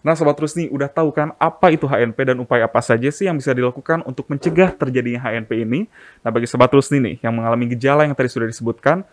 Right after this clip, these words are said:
nggak perlu khawatir. Karena untuk mendapatkan proses pengobatan yang maksimal, pengobatan H N P di Rumah Sakit Pelni sudah terintegrasi dengan spesialis lainnya, seperti spesialis rehab medik dan spesialis penyakit dalam.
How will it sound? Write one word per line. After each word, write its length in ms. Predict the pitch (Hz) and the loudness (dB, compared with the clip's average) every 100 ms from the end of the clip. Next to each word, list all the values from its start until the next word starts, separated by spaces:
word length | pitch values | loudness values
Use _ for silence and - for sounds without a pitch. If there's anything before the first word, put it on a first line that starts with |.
| _ _ | _ _
nggak 180 | 143 127 | -2 0
perlu 160 | 156 156 | 0 2
khawatir. 480 | 151 160 165 147 - - _ _ | 4 2 2 -2 -2 -12 _ _
Karena 320 | 120 117 139 | -2 0 -2
untuk 160 | 131 117 | -4 -2
mendapatkan 480 | 113 117 - 151 160 | -2 -2 -2 -6 -4
proses 400 | - 165 165 202 | -4 -4 0 -4
pengobatan 480 | - 131 117 117 113 | -2 2 2 2 0
yang 80 | 113 | -2
maksimal, 480 | 120 185 143 139 208 - - | -2 0 2 2 0 -12 -6
pengobatan 480 | 160 160 160 170 185 | -4 0 0 2 2
H 80 | 185 | 0
N 80 | 160 | 0
P 40 | 165 | 2
di 100 | 151 147 | 2 0
Rumah 140 | 139 | -2
Sakit 240 | 131 135 - | -2 -2 0
Pelni 240 | 139 160 | 0 0
sudah 320 | 165 143 139 | -4 -2 0
terintegrasi 800 | 147 78 135 131 135 139 135 156 | -2 -2 -4 -4 -2 -2 -2 -2
dengan 240 | 135 127 120 | -2 -4 -6
spesialis 560 | - 117 - 113 113 | -4 -4 0 0 2
lainnya, 400 | 117 127 127 - - - _ | 2 2 -2 -6 -12 -20 _
seperti 400 | 113 123 143 143 | -2 0 2 2
spesialis 480 | - 113 - 110 | 0 -4 -2 -4
rehab 240 | - 113 117 | -2 -4 -2
medik 320 | 180 175 180 | -2 -2 -2
dan 160 | 147 156 | -2 -2
spesialis 640 | - 139 135 127 131 - | -2 -6 -2 -2 -4 -6
penyakit 480 | - 117 113 - 113 | -6 -4 -6 -8 0
dalam. 480 | 113 98 76 71 | 2 2 0 -4